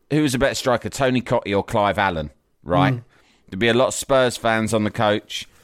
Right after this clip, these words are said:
Speaker 1: and it was me and my mates who are West Ham fans, and we'd be round with each other about it, and then he would intervene, and he'd come over and he'd say something like, "Clive Allen's much better." And I'd
Speaker 2: Yeah.
Speaker 1: go, "What the fuck?" And everyone would go, "Sam,
Speaker 2: Yeah.
Speaker 1: his dad's physio for the Brazil national team." And I'd go,
Speaker 2: Yeah.
Speaker 1: "All right, fair enough."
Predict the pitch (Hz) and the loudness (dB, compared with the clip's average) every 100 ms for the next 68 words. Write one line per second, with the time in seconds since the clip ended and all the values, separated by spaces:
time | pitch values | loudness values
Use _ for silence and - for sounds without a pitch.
0 | _ _ - 107 104 101 98 107 104 101 | _ _ -4 0 2 0 0 0 2 2
1 | 101 101 92 90 - 101 95 - 104 95 | 2 2 0 -2 -2 0 0 0 0 0
2 | 95 92 87 - 98 95 101 98 104 98 | 0 0 -2 0 0 0 0 0 2 0
3 | 95 90 92 - 98 90 90 85 90 87 | 0 0 -2 -2 -2 0 -2 0 0 0
4 | - 87 - 98 98 92 92 131 120 113 | 0 -2 -2 -2 0 0 2 2 2 2
5 | 113 107 107 101 104 85 90 90 _ 104 | 0 -2 -2 0 0 0 -4 -8 _ -2
6 | 101 - 107 101 92 90 92 85 - 92 | -2 -2 -2 0 0 0 -2 -2 -2 -2
7 | 87 87 87 85 - _ _ _ _ _ | -2 -2 0 -2 -4 _ _ _ _ _
8 | _ - 95 90 87 85 82 95 - - | _ -2 0 2 0 -2 -2 -4 -6 -6
9 | 80 - 78 - _ 135 156 156 160 165 | -4 -4 -8 -12 _ -2 0 2 2 2
10 | 233 214 196 226 214 - - 123 117 110 | 2 2 0 2 2 0 -4 -2 0 0
11 | 101 101 95 - - - 107 87 113 117 | 0 0 0 -4 -8 -2 0 0 -2 -4
12 | - _ _ _ 101 - 110 92 - - | -6 _ _ _ -4 -2 0 0 -4 -16
13 | - 101 95 85 - 82 85 95 85 85 | -6 -2 0 0 -2 -4 -2 0 0 0
14 | - 87 98 95 80 101 90 85 - 101 | -2 -4 0 0 0 -2 0 0 2 2
15 | 82 78 - 92 80 76 - | 0 -2 -2 0 0 -2 -6